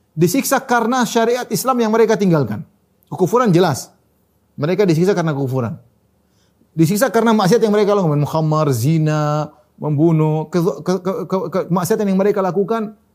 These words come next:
mereka disiksa. Di antara juga karena mereka meninggalkan, meninggalkan perintah Allah Subhanahu wa taala. Semakin banyak perintah Allah yang mereka tinggalkan, semakin mereka disiksa. Oleh karenanya Allah Subhanahu wa taala berfirman dalam ayat yang masyhur, ya, surat Al-Mudaththir,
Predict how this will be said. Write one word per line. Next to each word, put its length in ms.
mereka 240
disiksa. 240
Di 80
antara 240
juga 160
karena 160
mereka 240
meninggalkan, 720
meninggalkan 640
perintah 240
Allah 240
Subhanahu 400
wa 80
taala. 320
Semakin 400
banyak 240
perintah 320
Allah 160
yang 40
mereka 200
tinggalkan, 400
semakin 320
mereka 240
disiksa. 400
Oleh 240
karenanya 320
Allah 160
Subhanahu 240
wa 80
taala 80
berfirman 560
dalam 160
ayat 240
yang 80
masyhur, 480
ya, 160
surat 160
Al-Mudaththir, 720